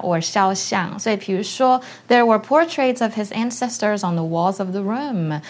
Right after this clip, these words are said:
所以可能呢，这个人的房间里面，他的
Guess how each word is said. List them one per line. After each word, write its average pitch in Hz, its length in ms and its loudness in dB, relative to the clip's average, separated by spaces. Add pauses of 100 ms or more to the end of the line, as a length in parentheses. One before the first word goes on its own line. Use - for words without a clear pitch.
(140)
所 - 140 0
以 220 80 4
可 185 220 -2
能 165 180 0
呢， 208 100 0
这 277 220 2
个 240 80 2
人 175 240 2
的 180 160 2
房 185 260 2
间 240 220 0
里 220 100 0
面， 185 300 0
他 208 160 -2
的 196 120 2